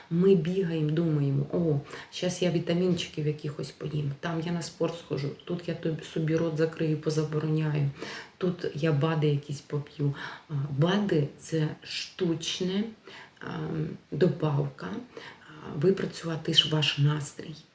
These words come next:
Але ж вони знову тимчасові. А щоб все це відбувалось на постійній основі, потрібно глибоко зайти в себе, потрібно почати з себе. Як тільки ви починаєте з себе, ваша хімічна будова всередині тіла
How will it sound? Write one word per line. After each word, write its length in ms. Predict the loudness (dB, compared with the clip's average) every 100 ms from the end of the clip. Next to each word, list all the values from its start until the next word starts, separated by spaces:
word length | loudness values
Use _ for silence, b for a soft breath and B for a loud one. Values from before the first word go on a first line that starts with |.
| -12 -4
Але 140 | -2
ж 120 | 0 2
вони 180 | 4
знову 480 | 4 4 4 4 2
тимчасові. 920 | -2 -6 -6 -6 -8 -8 -2 0 0 0 -6 B B B
А 80 | -6
щоб 200 | -4 -4
все 260 | -4 0 0
це 140 | 0
відбувалось 640 | -2 0 0 2 2 2
на 100 | 0
постійній 760 | -2 -4 -6 -6 -2 0 0 -2
основі, 580 | -6 -4 -4 -2 -4 -8 B B B
потрібно 600 | -8 -2 2 4 4 4
глибоко 600 | 4 4 4 2 0 0
зайти 320 | 0 0 -2
в 60 | -4
себе, 520 | -4 -6 -2 -2 -2 -6 B B -2
потрібно 480 | 0 4 4 2
почати 560 | 0 -4 -4 -6 -4 -6
з 80 | -6
себе. 520 | -8 -6 -6 -6 -10 -8
Як 160 | -4 -4 -4 0
тільки 380 | 0 0 -2
ви 140 | 0 0
починаєте 800 | -2 -4 0 0 0 -2 -2 -8
з 180 | -8
себе, 240 | -6 -4 -4 -8 B B B
ваша 520 | -2 0 2 0 -2 -6 -10 -16
хімічна 760 | -2 4 6 6 2 -2 -2 -2
будова 420 | -2 0 0 0
всередині 800 | -2 -4 -2 0 0 2 2 0
тіла 360 | -2 -2 0